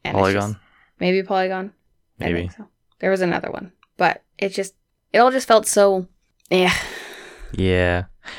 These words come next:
Speaker 2: So when, especially when I was looking at Avalanche, when I started looking at other chains, we had to look at all their dexes.
Speaker 1: Mm-hmm.
Speaker 2: What do they support? What do we,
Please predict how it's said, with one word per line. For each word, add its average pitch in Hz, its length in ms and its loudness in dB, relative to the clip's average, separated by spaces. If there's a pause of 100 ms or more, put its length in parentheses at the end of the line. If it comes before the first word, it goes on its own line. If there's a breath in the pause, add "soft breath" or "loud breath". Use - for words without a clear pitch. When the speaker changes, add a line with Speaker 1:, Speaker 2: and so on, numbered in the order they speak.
(180 loud breath)
Speaker 2:
So 120 400 10 (200)
when, 107 500 2
especially 117 360 4
when 120 80 4
I 113 40 4
was 110 100 0
looking 107 180 0
at 82 160 4
Avalanche, 90 480 0
when 82 80 -2
I 82 40 -4
started 82 280 -6 (240)
looking 80 340 -6
at - 80 -6
other 82 280 -2
chains, 82 440 -10 (340 soft breath)
we 101 100 0
had 85 120 0
to 87 60 -2
look 85 200 -2
at 92 160 2
all 92 120 6
their 92 120 2
dexes. 98 680 4
Speaker 1:
Mm-hmm. 185 240 0
Speaker 2:
What 85 100 4
do 92 60 4
they 110 100 6
support? 101 520 6
What 90 120 2
do 90 100 4
we, 90 260 2